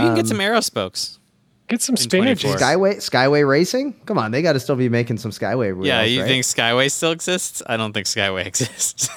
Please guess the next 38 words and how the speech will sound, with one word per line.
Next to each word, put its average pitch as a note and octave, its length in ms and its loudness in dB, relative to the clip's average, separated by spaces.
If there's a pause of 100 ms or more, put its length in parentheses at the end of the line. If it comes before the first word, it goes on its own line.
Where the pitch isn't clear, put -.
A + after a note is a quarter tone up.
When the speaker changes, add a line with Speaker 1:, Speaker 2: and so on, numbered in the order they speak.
(840)
Speaker 2:
All C3+ 60 -4
right, B2 100 2
I G#3 80 2
Speaker 3:
Oh, - 20 0
Speaker 2:
just D3+ 180 -2
Speaker 3:
certainly D3 320 0
Speaker 2:
Googled D3 60 -2
Speaker 3:
they C#3 80 -4
do. C#3 60 0
Speaker 2:
skyway D3 460 2
wheels C3+ 340 2 (120)
dot B2+ 300 0
com. B2+ 380 0 (680)
Speaker 1:
Yeah. G2+ 240 -2
Speaker 2:
And A2+ 140 0
the A2+ 80 2
website C3+ 600 0
immediately C#3 720 0
goes B2 380 0
to A2 540 0 (1160)
what G#2 260 0
Speaker 3:
Uh-huh. C3+ 100 4
Speaker 2:
looks B2+ 260 0
like A#2+ 280 4
a A2 160 2
medical A#2 600 2
wheel A#2+ 360 2
company. E3+ 540 -2 (800)
Speaker 1:
Okay. G#2 400 -2 (240)
Speaker 2:
So D3+ 80 2
they B2+ 80 0
Speaker 3:
Uh-huh. A2 100 0
Speaker 2:
make, A#2 240 -2
uh, G#2+ 140 0
Speaker 1:
They G#2 120 -2
Speaker 2:
wheelchair C#3+ 280 2
Speaker 1:
transitioned. D3 140 2
Speaker 2:
wheels. E3+ 480 -2